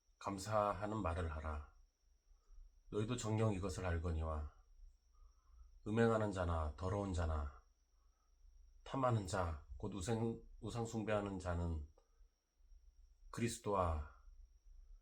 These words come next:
하나님의 나라의 기업을 얻지 못하리니 <clears throat> 누구든지 헛된 말로 너희를 속이지 못하게 하라. 이로 말미암아 하나님의 진노가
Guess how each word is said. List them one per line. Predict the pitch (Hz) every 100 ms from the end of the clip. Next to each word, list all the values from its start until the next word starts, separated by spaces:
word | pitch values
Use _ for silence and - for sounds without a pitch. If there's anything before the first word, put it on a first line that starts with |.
| _ _ _
하나님의 | - 139 131 123
나라의 | 101 92 98 98 104 113
기업을 | - 110 101 101
얻지 | 82 -
못하리니 | 87 87 104 90 85 90 90 78 - - - - - - - - - - - - - - -
<clears throat> | 240 - - - - - - - - _ _ _ _ _ - - -
누구든지 | 107 113 113 113
헛된 | 120 -
말로 | 120 92 92 85
너희를 | 85 90 98 101 110 113
속이지 | - 107
못하게 | 98 82 - 80
하라. | 76 78 76 - _ - - _ - - - - - - - - - - - - - - - -
이로 | 117 123
말미암아 | 107 104 107 107 117
하나님의 | 123 135 123 113 -
진노가 | - 95 90 90 85 76